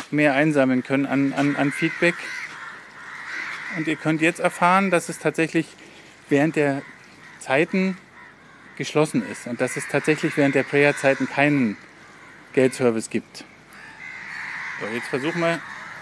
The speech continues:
das Titelbild hier vorne ist dasselbe. Hier steht aber nichts von Visa,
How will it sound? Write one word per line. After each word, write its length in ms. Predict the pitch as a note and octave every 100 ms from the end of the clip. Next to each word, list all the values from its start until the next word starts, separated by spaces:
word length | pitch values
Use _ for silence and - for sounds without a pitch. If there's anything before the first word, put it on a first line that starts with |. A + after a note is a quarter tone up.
| - - - - - -
das 160 | A2+ -
Titelbild 560 | - E3 E3 D#3 D#3+
hier 160 | D#3+ D#3
vorne 300 | - D#3 D#3
ist 100 | C3 C3+
dasselbe. 540 | - A2 D#3 D4 D4+ - - - - - - - - - - - - - - - - - - - - - - -
Hier 100 | A#2+
steht 240 | A#2 C#3 D#3
aber 120 | D#3
nichts 200 | D3+ D3+
von 240 | - B2
Visa, 240 | A2+ A#2